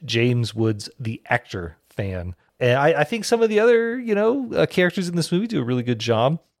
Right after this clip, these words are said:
I really liked, uh, Nikki Rand, played by Debbie Harry. Uh, I don't know if you knew that. Uh, you know who Debbie Harry is.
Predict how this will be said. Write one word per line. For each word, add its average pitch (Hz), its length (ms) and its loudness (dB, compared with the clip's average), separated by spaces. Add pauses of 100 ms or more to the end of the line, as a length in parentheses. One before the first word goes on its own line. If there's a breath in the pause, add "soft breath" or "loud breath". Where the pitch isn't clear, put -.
I 131 60 0
really 143 280 4
liked, 139 420 2
uh, 113 340 2
Nikki 127 500 -2
Rand, 117 540 0
played 113 160 -2
by 101 140 0
Debbie 101 280 -4
Harry. 107 420 -4 (260)
Uh, 113 100 2
I 117 120 4
don't 160 100 6
know 151 60 6
if 135 100 -2
you 120 80 -2
knew 160 160 2
that. 107 260 -2
Uh, 120 60 0
you 113 240 -2
know 120 80 2
who 113 100 0
Debbie 104 260 0
Harry 98 340 0
is. 87 340 -4